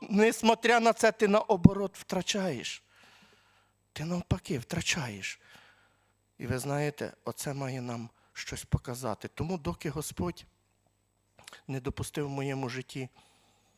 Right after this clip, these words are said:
певні розрушення, коли я змусив остановитись і побачити: «Володя, твій розум, твоє серце, вони привели не до успіху,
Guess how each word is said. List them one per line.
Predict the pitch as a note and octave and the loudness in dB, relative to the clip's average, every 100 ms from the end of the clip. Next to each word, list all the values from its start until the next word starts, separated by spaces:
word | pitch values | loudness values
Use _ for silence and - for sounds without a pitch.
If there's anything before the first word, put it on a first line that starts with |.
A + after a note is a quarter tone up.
| _ _ - | _ _ -8
певні | C3+ C#3 C3+ | -6 -6 -6
розрушення, | B2 B2 B2 - G2 F#2+ G2 G2 - _ _ _ _ _ | -6 -8 -8 -8 -8 -10 -14 -16 -20 _ _ _ _ _
коли | B2 A#2 | -10 -8
я | A2+ | -10
змусив | G#2+ C3 - B2 | -10 -10 -8 -10
остановитись | - - - A2+ G#2 G2+ - - - | -10 -12 -10 -10 -10 -12 -14 -16 -14
і | A#2+ | 0
побачити: | - A2+ G#2 - - - _ _ - - _ - | 0 0 -10 -14 -18 -20 _ _ -20 -20 _ -12
«Володя, | C3 B2 F#2+ F#2 - _ _ _ _ _ _ | -8 -6 -8 -14 -20 _ _ _ _ _ _
твій | - D3 D#3+ | -14 -8 -6
розум, | A#2+ A#2 B2+ C3 _ _ _ _ _ _ _ _ | -6 -6 -10 -12 _ _ _ _ _ _ _ _
твоє | - A2 B2+ | -14 -10 -10
серце, | - - - - - - _ _ - - _ - | -10 -10 -14 -14 -18 -18 _ _ -20 -20 _ -10
вони | B2 | -4
привели | A#2 B2 A2+ A2+ A2+ G#2 G2 _ _ _ _ _ - | 2 2 2 -2 -4 -6 -8 _ _ _ _ _ -12
не | B2 A#2 | -8 -4
до | B2+ | -6
успіху, | - B2 - - - - - - | -2 -4 -4 -4 -4 -4 -14 -16